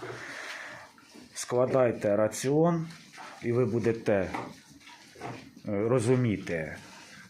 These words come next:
якщо у вас двадцять п'ять відсотків чи п'ятнадцять відсотків от Б М В Д,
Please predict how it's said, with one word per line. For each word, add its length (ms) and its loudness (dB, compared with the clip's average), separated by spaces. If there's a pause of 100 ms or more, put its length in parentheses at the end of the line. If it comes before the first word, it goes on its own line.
(1500)
якщо 340 0
у 80 2
вас 220 -2
двадцять 400 -4
п'ять 240 -2
відсотків 800 -6 (880)
чи 140 -8
п'ятнадцять 680 -2
відсотків 640 -4
от 100 -2
Б 120 -6
М 200 -4
В 120 -4
Д, 200 -6